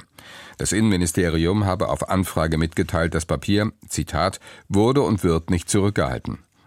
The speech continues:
Es sei vielmehr noch nicht fertig. Der Verfassungsschutz hatte das Gutachten über die A F D ursprünglich bereits im vergangenen Jahr vorlegen wollen. Wegen der vorgezogenen Bundestagswahl wurde später angekündigt,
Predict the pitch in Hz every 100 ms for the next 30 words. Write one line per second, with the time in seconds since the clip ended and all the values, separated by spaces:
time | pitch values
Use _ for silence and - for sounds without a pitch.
0 | - 107 - 95 117 110 85 80 78 78
1 | 64 85 82 107 95 - - - _ -
2 | - - - - 95 113 101 160 - 120
3 | - 110 156 - - 101 104 113 104 -
4 | 98 - 98 - 92 82 87 90 - 82
5 | 67 - - 80 113 143 - - 131 147
6 | - 92 90 107 - 85 82 92 - 85
7 | 82 80 90 104 90 78 76 85 78 58
8 | - 85 73 71 76 73 80 73 67 -
9 | - - - - 65 69 - 98 85 80
10 | 90 76 73 71 80 82 85 82 87 82
11 | - 78 92 113 107 92 95 - 78 80
12 | 80 80 82 85 82 85